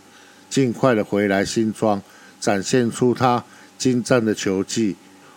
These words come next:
为球队做出贡献。那既然资深的球迷都讲哲轩是演员，那在节目的最后，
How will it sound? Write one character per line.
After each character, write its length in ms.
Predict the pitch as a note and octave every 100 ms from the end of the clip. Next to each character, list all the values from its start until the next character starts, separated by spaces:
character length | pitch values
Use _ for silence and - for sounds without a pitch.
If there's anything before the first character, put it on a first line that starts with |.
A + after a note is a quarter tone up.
| -
为 180 | B2 A#2
球 280 | - A2+
队 200 | G2+ B2
做 240 | A2 B2+ A2
出 280 | - G#2+ G2
贡 260 | A2 F#2+
献。 260 | - G#2+ E2+ - - - - - -
那 140 | - B2+
既 240 | B2 C3 A#2
然 280 | G2+ E2+ F2+ -
资 260 | - A#2 A2+
深 300 | - A#2 A2+
的 100 | G#2+
球 340 | - F#2 F2+ G2
迷 260 | F#2 D#2+ D2+ - - -
都 180 | - A2+
讲 280 | A2 G2 E2
哲 240 | - F#2
轩 260 | F#2 G#2 F#2+
是 220 | - G2+
演 280 | E2+ C#2 C#2
员， 200 | C#2 B1 - - - - - - -
那 220 | A#2 A2
在 180 | - A2
节 320 | - G#2 G2+
目 220 | A#2 A2
的 80 | F2
最 320 | - G#2+ F2
后， 280 | D2+ G2